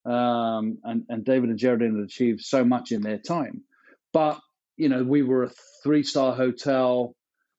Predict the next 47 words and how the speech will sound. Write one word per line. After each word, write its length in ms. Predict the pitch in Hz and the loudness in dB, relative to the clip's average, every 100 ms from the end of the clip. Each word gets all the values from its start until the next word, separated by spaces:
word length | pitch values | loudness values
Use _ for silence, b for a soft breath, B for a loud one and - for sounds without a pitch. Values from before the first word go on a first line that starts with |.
| _ 120 | _ -10
Uh, 760 | 120 117 113 113 113 113 113 107 | -8 -6 -6 -6 -6 -6 -8 -6
we 140 | 123 120 | -6 -4
just 320 | - 127 - | -4 -6 -6
developed 480 | 117 120 123 120 - | -2 0 2 0 -4
the 60 | |
sort 220 | 113 127 117 | -8 -2 -2
of 140 | 104 - | -4 -2
what 180 | 123 | 0
we 140 | 120 120 | 0 -2
called 300 | - 123 117 | 0 0 0
then 180 | 117 113 | 0 2
the 80 | |
lodges 480 | 113 123 113 113 107 | 2 2 0 -2 -4
come 360 | - 123 110 113 | -6 -2 -2 0
in. 360 | 123 123 120 120 _ _ 113 | 0 2 2 0 _ _ -8
Uh, 220 | 117 113 - | -6 -6 -6
and, 160 | 123 120 - | -4 -4 -2
and 140 | 123 | 2
we, 400 | 131 135 131 131 b b b b b | 4 4 4 2 b b b b b
we 120 | 143 | 2
had 140 | 147 147 | 4 2
a 60 | |
vision 340 | 127 147 131 139 | 2 0 2 0
of 140 | 113 | 0
a 60 | 113 | -4
five-star 580 | - 139 135 - 131 123 | -2 0 0 -2 -4 -2
hotel, 640 | 123 120 135 120 117 113 | -4 -6 -6 -6 -4 -6
a 100 | 113 | -8
resort 540 | 110 110 113 131 123 - | -8 -6 -2 0 0 -6
feel, 480 | - 120 113 113 | -8 -6 -4 -6
and 160 | 104 110 | -8 -12
developing 540 | 113 120 123 117 107 - | -6 0 0 -2 -10 -10
things. 280 | 95 95 101 | -12 -12 -2
And 140 | 120 | 2
we 140 | 120 123 | 4 4
knew 200 | 135 131 | 4 4
what 160 | 127 | 2
we 80 | 123 | 2
wanted 300 | 123 120 - 113 | 2 0 -2 -4
to 60 | 127 | 0
do. 160 | 139 | 2
We 80 | 107 | 0
wanted 240 | 104 104 98 | -6 -12 -14
to 80 | 98 | -8
raise 220 | 104 - | -8 -10
the 80 | - | -18
food. 640 | - 120 117 117 113 | -2 0 2 4 2